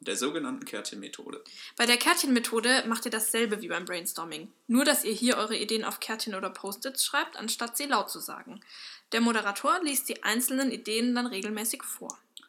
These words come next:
Speaker 1: Auch hier wieder, lasst euch Zeit. Fünfzehn bis dreißig Minuten sind vollkommen im normalen Rahmen.
Speaker 2: Ein kleiner Tipp noch: greift ruhig die Ideen der anderen auf und spinnt sie weiter. So könnt ihr eure Kreativität am besten nutzen.
Speaker 1: Die letzte Methode, die wir euch zeigen werden, ist die sechs drei fünf Methode.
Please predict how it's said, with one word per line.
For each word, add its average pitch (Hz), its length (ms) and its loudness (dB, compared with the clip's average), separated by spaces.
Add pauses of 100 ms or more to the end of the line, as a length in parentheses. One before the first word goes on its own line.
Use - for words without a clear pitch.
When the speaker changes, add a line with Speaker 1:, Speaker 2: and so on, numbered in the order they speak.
Speaker 1:
Auch 139 160 -8
hier 131 180 -4
wieder, 92 340 -10
lasst 139 220 0
euch 151 160 -2
Zeit. - 320 -2 (100)
Fünfzehn 196 400 -6
bis 123 200 2
dreißig 135 340 -2
Minuten 120 260 -4
sind 110 160 -8
vollkommen - 460 -6
im 113 100 -6
normalen 107 400 -4
Rahmen. - 360 -6 (340)
Speaker 2:
Ein 277 200 6
kleiner 226 260 -2
Tipp - 180 -8
noch: - 220 -4 (260)
greift 226 380 -2
ruhig 226 140 0
die - 120 -6
Ideen 208 220 -2
der - 160 -4
anderen 196 260 -10
auf 277 260 -4
und 233 140 -2
spinnt 208 320 -4
sie 185 140 -2
weiter. 202 320 2
So 220 200 -4
könnt 247 280 0
ihr - 80 -4
eure 196 240 -8
Kreativität 202 800 -6
am 208 100 -6
besten 233 320 2
nutzen. - 340 -2 (440)
Speaker 1:
Die 127 60 -6
letzte - 280 2
Methode, 135 480 -2
die 113 180 -8
wir 98 100 -6
euch - 120 -8
zeigen 127 400 0
werden, 123 260 -2
ist - 160 -4
die 104 60 -6
sechs - 240 -2
drei 135 160 -4
fünf 117 240 -8
Methode. - 420 -14